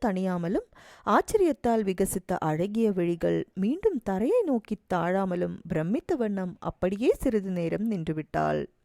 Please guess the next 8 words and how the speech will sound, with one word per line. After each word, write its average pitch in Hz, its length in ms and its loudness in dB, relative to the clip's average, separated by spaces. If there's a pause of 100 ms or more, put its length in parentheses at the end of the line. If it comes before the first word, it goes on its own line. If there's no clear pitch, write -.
(380)
பிரம்மானந்தரின் 220 880 2
விஷம 320 320 0 (140)
பேச்சினாலும் 175 760 -2 (280)
ஏளனம் 403 680 2
ததும்பிய 190 500 0
புன்சிரிப்பாலும் 190 920 -2 (220)
நிதானத்தை 196 680 -2
இழந்து 160 500 -4